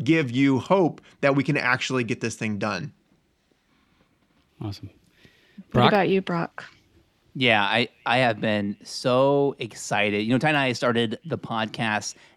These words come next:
Speaker 4: after the twenty eighteen I-, I P C C report. Uh, this is the global, this is the, the, we have twelve years left to solve this
Speaker 3: Mm-hmm.
Speaker 4: issue. This is why Greta went out and started the school strike. This has led to a wave of activism. That wave of activism is what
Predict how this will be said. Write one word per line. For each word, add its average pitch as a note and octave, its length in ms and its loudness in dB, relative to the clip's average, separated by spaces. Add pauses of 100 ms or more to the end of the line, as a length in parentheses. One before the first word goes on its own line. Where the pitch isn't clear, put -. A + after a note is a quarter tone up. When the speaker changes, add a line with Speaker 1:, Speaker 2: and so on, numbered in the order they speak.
Speaker 4:
after A2+ 200 -2
the A2 120 -6
twenty C#3+ 420 -4
eighteen A#2 840 -4 (100)
I-, A#2+ 160 -2 (100)
I B2 140 2
P B2+ 120 -6
C A#2+ 160 -12
C A#2+ 180 -6
report. G#2+ 480 -2 (220)
Uh, G#2+ 160 0
this G#2 120 -4
is A2+ 60 -8
the A#2 140 -2
global, B2+ 220 0
this B2+ 180 0
is C#3 120 -2
the, B2+ 180 2
the, A#2 300 0 (200)
we C3+ 160 0
have C3+ 260 2
twelve D3+ 380 2
years C3+ 320 2
left B2 320 0
to - 80 -10
solve C3 480 0 (260)
this B2+ 220 -2
Speaker 3:
Mm-hmm. E3 80 -2
Speaker 4:
issue. D3+ 220 0
This A#2+ 140 -6
is A#2 80 -8
why B2 260 2
Greta A#2+ 320 2
went A#2 200 2
out A2 180 -2
and A2+ 100 -12
started G#2 260 -6
the G2+ 60 -16
school - 280 -6
strike. C#3+ 420 0 (200)
This C#3 140 -2
has E3+ 320 0
led D3 320 -2
to C3+ 160 -4
a A#2+ 140 -2
wave A#2 680 0 (160)
of A2+ 360 2 (100)
activism. G#2 580 -6
That C3+ 160 -2
wave C3 380 2
of A#2 140 0
activism G#2+ 640 -4
is G#2+ 120 -12
what A2+ 340 -2